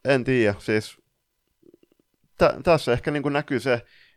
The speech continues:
että mitä ainakin katsomoon näytti, että ää, kakkos- ja kolmoskentän tehtävänä ja roolina oli tuoda,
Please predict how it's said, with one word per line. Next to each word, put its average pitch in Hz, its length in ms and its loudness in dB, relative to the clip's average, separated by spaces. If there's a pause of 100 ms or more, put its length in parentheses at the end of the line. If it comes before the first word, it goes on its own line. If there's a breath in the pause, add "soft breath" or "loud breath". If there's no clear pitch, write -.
että 101 320 -4
mitä 110 420 0
ainakin 107 260 -2
katsomoon 104 580 -2
näytti, 95 500 -4
että 90 220 -6 (480)
ää, 98 140 -2
kakkos- 110 340 -2
ja 104 60 -8
kolmoskentän 95 720 -2
tehtävänä 87 540 -4
ja 87 80 -4
roolina 90 400 -2
oli 90 240 -4
tuoda, 90 380 -2